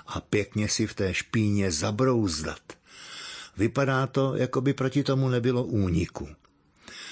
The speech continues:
A teď konkrétně. Pěkných pár podzimních sezón,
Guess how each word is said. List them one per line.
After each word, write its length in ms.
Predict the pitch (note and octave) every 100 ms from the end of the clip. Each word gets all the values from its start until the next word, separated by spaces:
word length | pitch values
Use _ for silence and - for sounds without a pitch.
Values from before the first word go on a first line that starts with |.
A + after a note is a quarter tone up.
| -
A 100 | A#2
teď 280 | B2 C#3+ -
konkrétně. 960 | A#2+ A2+ G#2 G2+ F#2 F2 - E2 D2+ C2+ _ _ - - - - -
Pěkných 560 | C3+ D3+ D3 C#3+ C#3+ -
pár 380 | A#2+ A#2 A#2+ A#2
podzimních 680 | - F#2 F#2 F2 D2+ D#2
sezón, 720 | - A2 G2 A2 G#2+ G#2+ G#2+